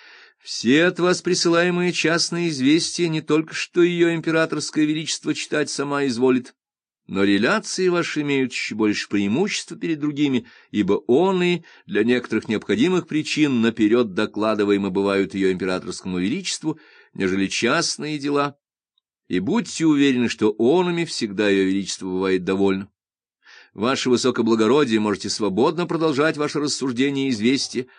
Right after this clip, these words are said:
особливо из Швеции приходящие и касающиеся до её императорского величества, высочайшего дома и интереса, также и княжеской гольштинской фамилии».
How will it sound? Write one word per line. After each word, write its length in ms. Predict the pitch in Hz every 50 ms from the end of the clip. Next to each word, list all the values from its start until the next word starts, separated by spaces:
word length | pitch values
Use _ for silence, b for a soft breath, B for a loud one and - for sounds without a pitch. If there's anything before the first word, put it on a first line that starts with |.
| b b b
особливо 540 | b 101 101 - 104 101 104 104 98 98 98
из 60 | 90
Швеции 580 | - - - 92 98 127 170 143 - - 160 160
приходящие 800 | 160 160 156 - 147 143 151 151 143 - - - 135 143 - B B B B B
и 100 | 107 107
касающиеся 800 | - 107 - - 117 117 113 110 92 - - 110 101 - -
до 60 | 101 104
её 160 | 107 107 107
императорского 640 | 104 98 104 107 104 92 98 98 - - - 101 98
величества, 580 | 98 104 113 156 165 156 - - - 151 143 B B B B
высочайшего 800 | B 123 - - - - 113 107 104 101 - 107 98 98 98 95
дома 540 | 90 80 101 104 127 156 160 156 151 156 156 -
и 140 | - 123 131
интереса, 600 | 131 120 - 123 117 120 123 120 120 - 110 - b b b b b
также 320 | - 98 95 85 95 98 92
и 40 |
княжеской 640 | - - 92 95 104 113 117 113 - - - 117 113
гольштинской 800 | 101 92 101 101 98 - - - - 104 101 101 - - - 104
фамилии». 460 | - - 113 104 98 95 - - -